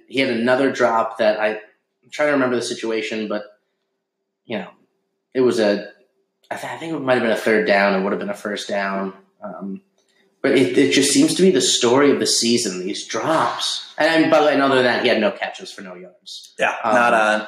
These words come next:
Speaker 2: not exactly lighting it up outside
Speaker 1: Yeah.
Speaker 2: of that.
Speaker 1: But it ju-, it just seems to be the story of the season with this Penn State receiving core. We have such good athletes playing wide receiver, but they, the drops are so inexcusable.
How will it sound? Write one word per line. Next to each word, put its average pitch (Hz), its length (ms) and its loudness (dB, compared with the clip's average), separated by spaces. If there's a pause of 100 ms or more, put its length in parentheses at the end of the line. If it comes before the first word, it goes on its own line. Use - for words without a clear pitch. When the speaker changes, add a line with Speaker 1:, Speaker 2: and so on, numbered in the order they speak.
Speaker 2:
not 127 180 0
exactly 123 360 -2
lighting 113 400 0
it 113 100 -6
up 98 220 -4
outside 107 320 -4
Speaker 1:
Yeah. - 60 -14
Speaker 2:
of - 80 -18
that. 95 240 -10
Speaker 1:
But 120 120 -14
it 127 100 -16
ju-, - 200 -10
it 139 80 -10
just 143 200 -10
seems 180 240 -8
to 208 60 -16
be 214 60 -8
the 190 100 -4
story 170 300 -4
of 165 60 -2
the 131 60 -4
season 180 320 0
with 120 80 -2
this - 240 -12
Penn 135 120 -8
State 131 180 -6
receiving 131 400 -8
core. 101 300 -16 (420)
We 131 100 -4
have 147 140 -2
such 185 300 -2
good 139 280 2
athletes - 920 -4 (140)
playing 127 260 0
wide 120 160 2
receiver, 107 540 -4 (360)
but - 160 -10
they, 135 320 -10
the 120 160 -10 (160)
drops 147 560 -4
are 107 60 -4
so 131 220 -4
inexcusable. 135 920 -4